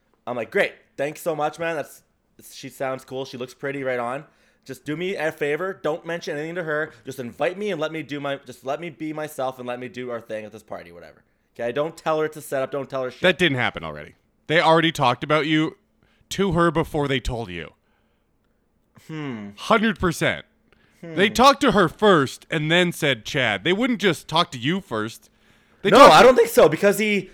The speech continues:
Speaker 1: he messaged her, asked if I can, 'cause she was hosting, asked if I, if my buddy can come, and she said, uh, pretty much, "Only if he's not an asshole, ha ha, of course he can come, whatever." You know?
Speaker 2: Yeah.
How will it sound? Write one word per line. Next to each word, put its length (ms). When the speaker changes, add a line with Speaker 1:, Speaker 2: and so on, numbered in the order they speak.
Speaker 1:
he 200
messaged 400
her, 380
asked 300
if 140
I 80
can, 300
'cause 160
she 140
was 100
hosting, 400
asked 240
if 140
I, 140
if 220
my 240
buddy 480
can 140
come, 380
and 160
she 220
said, 540
uh, 240
pretty 200
much, 220
"Only 260
if 60
he's 140
not 160
an 100
asshole, 520
ha 200
ha, 420
of 140
course 240
he 80
can 100
come, 240
whatever." 340
You 100
know? 220
Speaker 2:
Yeah. 80